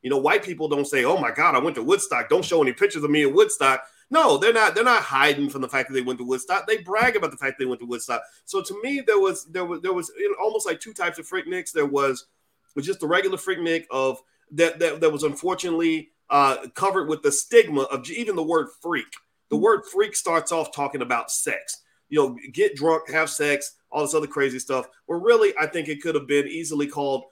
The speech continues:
Speaker 1: the Black Culture Fest or whatever. But unfortunately, when you give rappers all the attention and all the power, they end up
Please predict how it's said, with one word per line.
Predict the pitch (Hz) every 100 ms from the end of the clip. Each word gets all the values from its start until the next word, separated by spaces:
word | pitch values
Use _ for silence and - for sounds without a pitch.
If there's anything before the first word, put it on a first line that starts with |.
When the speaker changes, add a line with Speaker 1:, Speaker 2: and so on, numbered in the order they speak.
| _
Speaker 1:
the | 147
Black | 143 156 143
Culture | - 151 143 127
Fest | 131 127 120
or |
whatever. | 120 147 135 107 - _ -
But | 143
unfortunately, | 143 196 190 156
when | 143 135
you | 147
give | 156 143
rappers | 123 151 170 147 135
all | 139 143
the | 123
attention | - 143 131 127
and | 123
all | 127
the | 117
power, | - 226 170 123 110 - _ -
they | 156 165
end | 160 156 143
up | 143 139